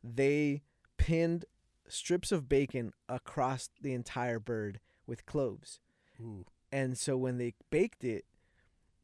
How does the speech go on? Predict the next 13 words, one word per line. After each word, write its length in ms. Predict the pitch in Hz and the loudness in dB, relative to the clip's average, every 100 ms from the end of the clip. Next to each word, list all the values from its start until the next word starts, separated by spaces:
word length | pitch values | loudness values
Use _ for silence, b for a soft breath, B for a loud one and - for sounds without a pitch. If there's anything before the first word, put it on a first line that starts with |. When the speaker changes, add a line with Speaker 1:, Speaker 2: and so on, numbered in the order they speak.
| _ | _
Speaker 1:
it 200 | - 151 | -2 -2
just 220 | 117 135 - | 0 -4 -4
stayed 260 | - 135 | -4 -2
moist 360 | 123 131 123 - | 0 0 -2 -4
the 60 | |
entire 300 | 123 113 110 | -6 -6 -6
time. 280 | 87 120 - _ _ _ | -8 -12 -14 _ _ _
And 120 | 139 139 | -4 0
it 60 | |
was 200 | 127 123 | 0 -2
the 100 | 113 | -4
m-, 340 | 117 120 127 120 - | -4 -4 -4 -8 -12
best 560 | 143 135 147 139 127 - | -16 -6 -2 -2 -4 -10